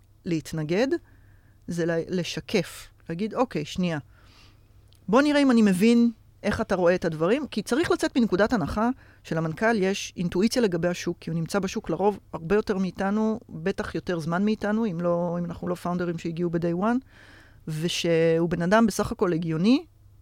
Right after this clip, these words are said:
והמטרה שלו היא לא לעשות סתם, אה, מערבולות. אז כש-,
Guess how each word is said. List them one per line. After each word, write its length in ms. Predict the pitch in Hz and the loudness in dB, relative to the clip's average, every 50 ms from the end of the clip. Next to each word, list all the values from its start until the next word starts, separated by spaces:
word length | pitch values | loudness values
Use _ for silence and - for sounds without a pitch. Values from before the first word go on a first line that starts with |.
| - 165 | -12 -10
והמטרה 640 | 156 160 170 170 165 170 160 156 - 165 170 196 | -4 -2 0 0 0 0 -2 -4 -2 0 0 0
שלו 220 | 214 240 233 226 196 | 0 0 0 0 0
היא 120 | 175 165 | 2 2
לא 360 | 170 196 208 214 220 208 202 | 2 2 4 4 4 4 4
לעשות 260 | 190 175 - - 175 - | 2 2 0 -2 -4 -4
סתם, 300 | - - 170 170 170 175 | -2 -2 0 0 0 0
אה, 120 | 170 160 156 | -2 -2 -4
מערבולות. 640 | 160 147 151 151 185 - 156 143 131 127 - - - - | -4 -4 -2 -2 -2 -2 -2 -2 -4 -8 -12 -16 -14 -10
אז 160 | - - - | -8 -8 -8
כש-, 180 | - - - | -10 -10 -10